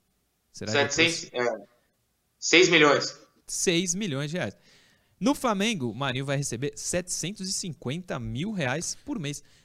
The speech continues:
Speaker 1: Setecentos e cinquenta mil por mês, Caio Couto, é um salário que você aceitaria? Não, é, é baixo ainda pra, pro senhor.
Speaker 2: É uma proposta? Você vai,
Speaker 1: Não.
Speaker 2: como dono da T V, nos oferecer isso?
Speaker 1: Não, não, não.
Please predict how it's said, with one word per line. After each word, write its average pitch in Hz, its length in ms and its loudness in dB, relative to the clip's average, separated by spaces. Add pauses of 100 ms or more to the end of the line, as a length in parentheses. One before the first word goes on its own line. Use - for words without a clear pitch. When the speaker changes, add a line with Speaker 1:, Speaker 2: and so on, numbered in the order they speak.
Speaker 1:
Setecentos - 560 -8
e - 40 -10
cinquenta 214 340 -6
mil 175 420 -4 (300)
por 185 160 -2
mês, 165 260 -2
Caio 123 260 -2
Couto, 120 280 -4
é - 20 -4
um 165 40 -4
salário 151 280 0
que - 60 -16
você 131 260 -2
aceitaria? 135 640 0
Não, 110 280 0 (140)
é, 101 80 -2 (720)
é 104 100 -6
baixo 101 320 -2
ainda 95 220 -4
pra, 95 420 -8 (180)
pro 110 120 -2
senhor. 101 360 -4 (160)
Speaker 2:
É - 80 8
uma 160 160 10
proposta? 147 800 8 (140)
Você 139 240 4
vai, 143 240 10
Speaker 1:
Não. 123 140 4
Speaker 2:
como 135 180 4
dono 147 240 6
da 147 100 2
T 135 140 2
V, 135 160 4
nos 139 140 -2
oferecer 131 480 4
isso? 196 420 -4
Speaker 1:
Não, 107 260 -2
não, 104 200 -2
não. 98 140 -8